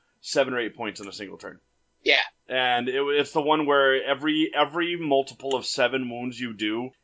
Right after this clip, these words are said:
Speaker 1: in that single turn is worth a victory point.
Speaker 2: Yeah, and then I'm doing a bunch of math and square rooting.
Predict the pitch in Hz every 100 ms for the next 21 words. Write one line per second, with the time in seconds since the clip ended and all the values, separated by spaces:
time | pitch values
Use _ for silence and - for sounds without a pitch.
0 | _ 131 135 131 123 127 - 127 123 123
1 | 117 113 113 135 170 - _ _ _ 120
2 | 110 113 104 104 95 90 - - _ _
3 | _ - - 214 180 147 151 165 196 190
4 | 180 180 170 170 165 143 123 127 139 139
5 | - 117 - - 139 127 120 127 131 135
6 | 135